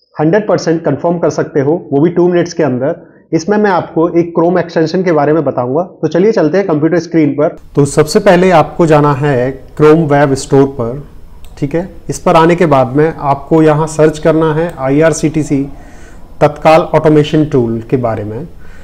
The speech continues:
ठीक है। जैसे ही आप search करोगे तो ये red color का जो है icon आपको मिलेगा, आईआरसीटीसी तत्काल automation tool,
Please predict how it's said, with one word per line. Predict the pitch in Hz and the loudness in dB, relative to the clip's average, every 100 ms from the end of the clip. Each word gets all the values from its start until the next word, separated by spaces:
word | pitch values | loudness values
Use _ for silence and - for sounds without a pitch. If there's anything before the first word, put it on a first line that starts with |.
| - - - | -20 -10 -4
ठीक | 160 | 0
है। | |
जैसे | 151 147 180 | 2 2 4
ही | 180 | 4
आप | 175 | 2
search | - 156 151 | 2 0 2
करोगे | 160 135 127 165 180 - | 2 2 2 0 -2 2
तो | |
ये | 143 151 | 4 6
red | 143 147 151 | 4 2 2
color | 165 160 | 2 2
का | 147 160 | 4 2
जो | 156 151 151 | 4 0 0
है | 143 147 - - 139 | -2 -2 -6 -6 -4
icon | 135 165 | -2 2
आपको | 147 139 - 147 | 2 0 2 2
मिलेगा, | 143 147 143 120 - - | 4 4 2 -2 -4 -6
आईआरसीटीसी | 131 147 165 160 170 151 160 160 170 170 | 2 4 4 2 -2 -2 0 0 0 -2
तत्काल | - 147 - 143 156 | -4 -4 0 2 2
automation | 151 156 156 165 156 175 170 | 0 0 2 0 0 0 0
tool, | 170 123 113 | 0 0 -2